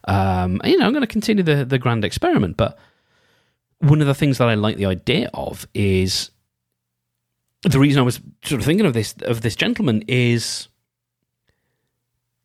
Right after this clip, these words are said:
his whole thing is, like, a morning show for podcasters. And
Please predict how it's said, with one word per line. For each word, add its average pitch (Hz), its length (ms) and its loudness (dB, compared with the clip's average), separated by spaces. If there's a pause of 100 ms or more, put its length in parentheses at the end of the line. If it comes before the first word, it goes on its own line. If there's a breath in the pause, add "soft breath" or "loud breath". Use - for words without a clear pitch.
(100)
his 147 320 0
whole 131 220 -2
thing 160 320 0
is, 107 100 -2
like, 120 160 -4
a 113 60 2
morning 110 440 2
show 90 300 -2
for - 140 -10
podcasters. - 800 -8 (1300)
And 104 760 -2